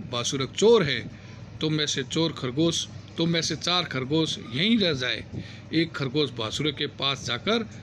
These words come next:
उसे बुला लाए, मैं स्वयं निपट लूँगा। हम में से जो बलशाली होगा वही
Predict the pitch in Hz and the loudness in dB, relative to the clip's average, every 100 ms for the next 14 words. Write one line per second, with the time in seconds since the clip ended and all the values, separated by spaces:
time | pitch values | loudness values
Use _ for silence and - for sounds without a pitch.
0 | - - 143 165 123 104 165 180 143 117 | -14 -4 0 0 -2 -2 0 2 2 0
1 | 98 - - - - - 117 139 135 - | -4 -12 -16 -16 -16 -8 -2 0 0 2
2 | 214 302 202 180 - 123 117 110 - - | 6 6 6 4 -2 -4 -2 -4 -8 -12
3 | - - - - 117 147 160 151 - 175 | -14 -14 -12 -8 -2 2 4 2 2 4
4 | 214 220 - - - - 196 165 156 143 | 4 0 -14 -12 -4 4 4 4 0 0
5 | 147 143 123 120 135 196 196 - - - | -2 0 0 0 0 0 -2 -8 -12 -12
6 | 87 117 170 226 160 | -6 2 4 4 2